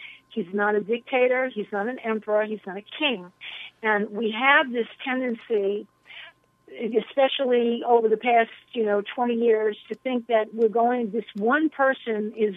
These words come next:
going to wave his or her magic wand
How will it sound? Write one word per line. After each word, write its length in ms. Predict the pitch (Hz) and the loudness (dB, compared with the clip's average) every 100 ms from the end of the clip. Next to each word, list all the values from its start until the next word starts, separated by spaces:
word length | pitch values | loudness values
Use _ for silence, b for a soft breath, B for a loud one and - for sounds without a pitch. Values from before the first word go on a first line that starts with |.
| - | 0
going 480 | 214 226 233 240 233 | 2 4 2 0 -2
to 100 | 214 | -2
wave 480 | 196 214 233 262 269 202 | 2 4 4 2 -2 -4
his 180 | 269 220 | -8 -4
or 80 | 247 | -2
her 180 | 214 226 | 0 0
magic 400 | 220 214 208 208 | 2 2 0 -2
wand 520 | 214 214 202 202 | 0 0 -2 -4